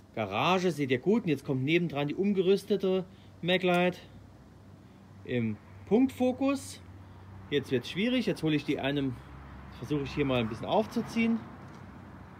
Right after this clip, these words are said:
Ja, ihr seht, dieser Punkt in der Mitte, dieser dunkle Punkt, den man früher ja kannte von Maglites, der bleibt bei der alten,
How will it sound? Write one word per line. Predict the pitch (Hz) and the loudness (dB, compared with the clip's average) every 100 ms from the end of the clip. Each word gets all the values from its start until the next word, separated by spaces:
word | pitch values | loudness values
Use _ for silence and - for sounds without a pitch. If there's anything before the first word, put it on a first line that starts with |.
| - - - - - - - - - - - - - - - - - - - - - - | -20 -20 -20 -18 -18 -18 -20 -20 -20 -20 -20 -20 -20 -20 -20 -20 -20 -20 -20 -20 -18 -4
Ja, | 120 180 | 2 4
ihr | 196 | 4
seht, | 143 196 | 4 2
dieser | 190 143 131 | 2 0 2
Punkt | 185 254 262 | 4 4 4
in | 151 | 4
der | |
Mitte, | 143 254 208 240 | 4 4 4 4
dieser | 180 151 | 2 0
dunkle | 202 233 139 | 2 2 0
Punkt, | - 226 214 | 2 2 2
den | 143 | 0
man | 127 | 0
früher | - 180 | 2 4
ja | 156 127 | 4 2
kannte | 180 226 202 127 | 0 0 0 -2
von | 143 | 0
Maglites, | 117 113 139 254 - | 0 0 0 -2 -6
der | 190 | -10
bleibt | 196 170 208 262 - | -4 -4 -4 -4 -4
bei | 156 | -2
der | 143 | 0
alten, | 131 131 135 | -2 -2 -4